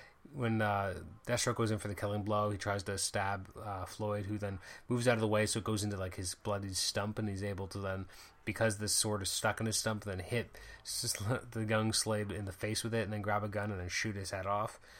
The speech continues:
Um, the way the, the end, the issue ended was part of what I loved about it was that, you know, he was buried so long, he was glad to be above ground, he's wondering where he's gonna go now. He forgot that he, you know, sometimes he forgets that he's not dead,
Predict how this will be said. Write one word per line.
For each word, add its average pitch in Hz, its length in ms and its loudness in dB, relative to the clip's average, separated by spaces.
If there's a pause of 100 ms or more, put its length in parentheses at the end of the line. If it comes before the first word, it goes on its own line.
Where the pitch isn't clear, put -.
(280)
Um, 98 440 8 (240)
the 123 80 0
way 127 160 6
the, 135 360 2
the 113 440 0
end, 117 280 0 (160)
the 110 200 -2
issue 120 260 0
ended 113 280 0
was 104 160 0
part 120 220 4
of 120 60 4
what 113 140 4
I 104 60 4
loved 98 260 0
about 123 240 4
it 135 100 4
was 123 140 -2
that, 104 260 4 (400)
you 107 60 0
know, 101 80 4
he 110 160 2
was 104 160 0
buried 113 380 2
so 110 160 2
long, 110 400 4
he 110 40 0
was 98 160 -4
glad 104 280 2
to 104 60 -4
be 104 80 -4
above 92 300 -2
ground, 113 540 2
he's 104 140 -4
wondering 101 180 0
where 95 100 0
he's 92 80 -6
gonna 98 120 -2
go 95 80 -2
now. 104 480 0 (300)
He 110 60 -6
forgot 101 360 4
that 92 100 -2
he, 87 60 -4
you 90 320 -6
know, 73 100 -6
sometimes 107 400 -2
he 98 40 -4
forgets 95 340 -6
that 98 60 -8
he's 95 140 -6
not 85 220 -4
dead, 135 340 6